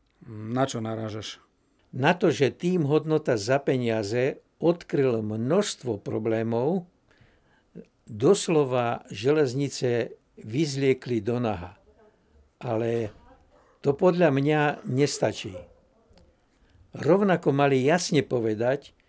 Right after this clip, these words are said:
Speaker 2: že železnice Slovenskej republiky zaostali napríklad v automatizácii železnic len preto, že štát nebol ochotný uvoľniť viac finančných prostriedkov.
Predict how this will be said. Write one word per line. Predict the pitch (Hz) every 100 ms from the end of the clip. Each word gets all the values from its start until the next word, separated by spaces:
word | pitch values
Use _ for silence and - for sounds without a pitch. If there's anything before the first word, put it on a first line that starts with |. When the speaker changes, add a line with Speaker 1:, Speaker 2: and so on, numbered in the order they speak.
| _ _ _ _
Speaker 2:
že | 135 107 127 123 120 117 -
železnice | 107 139 185 175 185 175 - 139 123 113
Slovenskej | - 135 151 143 - 120
republiky | 123 139 139 123 127 135 113
zaostali | 98 143 175 165 - 113 113 92 - _ _ -
napríklad | 123 147 165 156 - 110 -
v | -
automatizácii | 135 139 147 135 131 131 123 120 - 120 113
železnic | 101 127 131 135 107 110
len | 117 117 113
preto, | 127 127 160 180 - _ _ _ _ - _ _
že | - 107 135
štát | - - 175 185 175
nebol | 147 156 160 147 147 -
ochotný | - 160 151 139 127
uvoľniť | - 143 139 131 127 120 98
viac | 104 135 135 - - _ _
finančných | - 139 135 127 127 -
prostriedkov. | 113 123 - 120 - - -